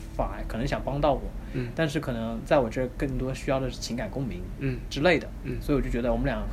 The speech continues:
Speaker 1: 在后来就会出现一些不太同频的这种情况。
Speaker 2: 嗯，嗯，嗯，嗯。
Speaker 1: 但，但我觉得这个可能在一开始就存在一些问题。
Speaker 2: 那你俩谁追谁啊？你追的他，存在追吗？
Speaker 1: 不太存在，好像。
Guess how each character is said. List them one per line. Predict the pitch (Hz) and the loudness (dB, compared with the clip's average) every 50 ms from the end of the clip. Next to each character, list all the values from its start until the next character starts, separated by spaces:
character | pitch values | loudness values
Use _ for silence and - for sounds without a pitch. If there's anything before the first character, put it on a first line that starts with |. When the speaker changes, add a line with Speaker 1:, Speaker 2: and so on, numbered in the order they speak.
| - - | -2 0
Speaker 1:
在 | 147 123 | 0 2
后 | - - 156 | 2 2 2
来 | 120 113 | 2 2
就 | 120 120 | 0 -2
会 | 127 | -2
出 | - 139 123 | -2 -2 -2
现 | 127 123 | -2 -2
一 | |
些 | 113 127 117 | -2 -2 -2
不 | - - - | -2 -2 -2
太 | - 139 123 | 0 0 0
同 | - - - - - | 0 -2 -4 -4 -4
频 | - 107 - - | -4 -4 -4 -4
的 | - - - - - | -4 -4 -6 -6 -4
这 | - 156 | 0 2
种 | 151 147 139 | 4 4 4
情 | 131 - 147 147 143 | 4 4 4 4 4
况。 | 135 - 156 160 | 6 6 6 6
Speaker 2:
嗯， | 147 | 6
嗯， | 135 113 | 4 4
嗯， | 147 143 139 123 | 4 4 4 4
嗯。 | - - - - - - - - - - - - - - - - | 0 -2 -2 -2 -2 -4 -4 -4 -6 -6 -6 -8 -6 -6 -6 -4
Speaker 1:
但， | - 147 - - - | -4 -4 -2 0 2
但 | - 151 | 2 2
我 | 139 | 4
觉 | 120 131 | 2 2
得 | 135 135 | 2 2
这 | 165 151 | 2 0
个 | 143 | 0
可 | - 120 107 | -2 -2 -2
能 | 107 110 117 | -2 -2 -2
在 | - 139 127 | -2 0 0
一 | 131 | 0
开 | - - 143 135 | 0 0 0 0
始 | - - 110 | 0 -2 -2
就 | - 117 107 101 95 - - - - - | -2 -2 -2 -2 -4 -4 -4 -4 -4 -2
存 | - - 107 - | -2 -4 0 4
在 | - 170 147 117 | 6 6 6 6
一 | |
些 | 104 - - - 98 95 98 - - - - - - - - - - - - - | 4 0 -4 -4 -4 -2 -4 -4 -4 -4 -4 -6 -6 -8 -8 -6 -6 -4 -4 -4
问 | 127 - - | -4 -4 -4
题。 | - - - - - - - - - - - - - | -4 -4 -4 -6 -6 -6 -6 -6 -6 -6 -6 0 4
Speaker 2:
那 | 247 233 196 151 - - - - - - - - - - - - - - - - - - | 4 6 6 4 2 0 -4 -6 -6 -4 -6 -6 -6 -4 -4 -4 -4 -6 -6 -6 0 2
你 | 151 | 4
俩 | 165 170 147 127 | 4 4 4 4
谁 | - - 127 | 2 4 4
追 | 139 156 156 | 4 4 4
谁 | 143 120 92 | 2 0 0
啊？ | 98 107 104 - - - - - - - - - - | 0 0 -2 -2 -4 -6 -8 -8 -8 -8 -8 -6 -2
你 | 123 123 113 | 0 2 4
追 | 131 143 | 6 6
的 | 147 147 | 6 6
他， | 143 139 139 139 139 143 - - - - - - - - - - - - - - - - - - - - | 4 2 2 2 2 0 -4 -8 -8 -8 -8 -8 -8 -8 -8 -8 -6 -6 -6 -6 -8 -6 -6 -6 -6 0
存 | - 139 147 | 4 6 6
在 | 170 175 | 8 6
追 | - - 156 151 151 | 6 6 6 6 8
吗？ | 151 147 147 143 - - - - - - - - - | 6 4 2 0 -4 -8 -8 -8 -8 -6 -6 -4 -2
Speaker 1:
不 | - 139 | -2 -2
太 | - - - 202 208 | -2 -2 -2 -2 -2
存 | - - - 110 110 | -2 -2 -2 -2 0
在， | 123 117 | 2 2
好 | 107 - 98 | 2 0 -2
像。 | 98 - | -2 -4